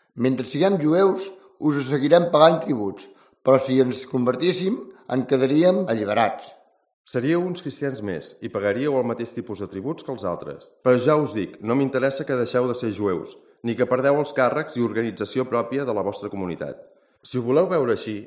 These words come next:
Speaker 2: els tributs que pagueu per ser jueus és el preu que pagueu per la meva protecció. Per part meva, és un tracte just i el podem seguir mantenint.
Speaker 1: Ara entenc el que em volíeu dir, senyor.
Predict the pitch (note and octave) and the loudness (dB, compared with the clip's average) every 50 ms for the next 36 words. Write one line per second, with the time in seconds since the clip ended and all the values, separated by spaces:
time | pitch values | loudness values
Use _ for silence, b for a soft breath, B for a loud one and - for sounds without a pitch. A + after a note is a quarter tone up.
0 | - - A2+ - - - B2 B2+ E3 F#3 F3+ - E3+ D#3 C#3+ C3+ A#2 A2+ G#2+ F#2+ | -10 -10 -10 -8 -6 -6 -4 -2 -2 -2 -2 -2 -4 -2 -2 0 0 2 0 0
1 | - G2 - - B2+ B2+ A#2 G#2 A2 A2 G#2+ A2+ - - - - - C#3 C#3+ E3+ | 0 -2 -4 -2 -4 -4 -2 0 0 0 0 0 -4 -8 -12 -12 -8 -4 -2 -2
2 | D#3 D3+ - - C#3+ C#3+ C#3+ C#3+ C#3+ - B2+ A2+ G2+ A2 A#2+ A#2 - A#2 G#2 G2+ | -4 -2 -2 0 0 0 0 0 -2 -2 -2 0 2 2 2 2 0 -2 -4 -2
3 | G#2 G#2+ G2+ G#2+ A2 - - G#2 - D#2 - - - D#2+ C#2 B1+ - - - _ | -2 -2 -2 -2 -4 -6 -8 -8 -8 -10 -8 -10 -10 -10 -10 -10 -12 -18 -20 _
4 | _ _ _ _ _ - G#2+ G#2 - - D3 D#3+ C#3+ A#2 A2+ G#2+ G2+ G2+ C3 - | _ _ _ _ _ -2 -2 -2 0 0 0 0 0 -2 -2 -2 -2 -2 -2 -4
5 | - B2+ A#2+ D3 C#3+ C3 B2+ C3+ C3+ - C3 A#2 G2 A#2 A2 F#2 - - - - | -6 -6 -4 -4 -4 -2 -2 -2 -2 -2 -6 -6 -4 -6 -6 -6 -8 -12 -10 -6
6 | G#2 G#2+ - - G#2+ A2+ B2 C3 B2+ - B2 A#2+ B2+ A#2+ G#2+ G2 F#2 F2+ E2+ D#2+ | -4 -4 -4 -2 0 0 0 -2 -4 -6 -4 -2 -2 -2 -2 -2 -4 -6 -6 -6
7 | D2 C2+ - - _ _ - D3+ E3+ F3+ F3+ F3 E3 D3+ A2+ - F3+ F#3 F#3+ F#3+ | -10 -12 -16 -20 _ _ 2 6 6 8 8 6 4 2 0 -2 -2 -2 -2 -4
8 | - - - - C#3 B2+ B2+ C#3+ C#3+ C#3+ C3+ D3 D#3 D#3+ D#3+ C#3+ B2+ A2+ G#2+ G2 | -8 -6 -4 -2 -2 0 2 2 2 2 2 4 4 6 6 4 4 2 0 -4
9 | - - G2+ A2 A#2+ A2+ G2 | -6 -6 -4 -4 -2 -4 -4